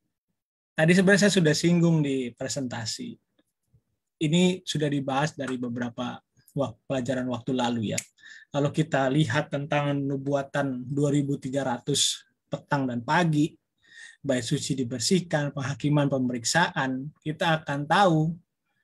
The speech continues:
setelah delapan belas empat empat, setelah Yesus berpindah dari bilik yang suci ke bilik yang maha suci, ketika, eh,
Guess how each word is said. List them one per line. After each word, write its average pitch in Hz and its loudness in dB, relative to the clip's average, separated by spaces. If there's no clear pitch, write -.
setelah 135 -6
delapan 139 -4
belas 131 -4
empat 135 -8
empat, 170 4
setelah 127 -4
Yesus 151 0
berpindah 143 0
dari 131 -6
bilik 139 -4
yang 123 -6
suci 143 -2
ke - -8
bilik 131 -4
yang 120 -4
maha 113 -4
suci, 185 2
ketika, 131 -8
eh, 117 -10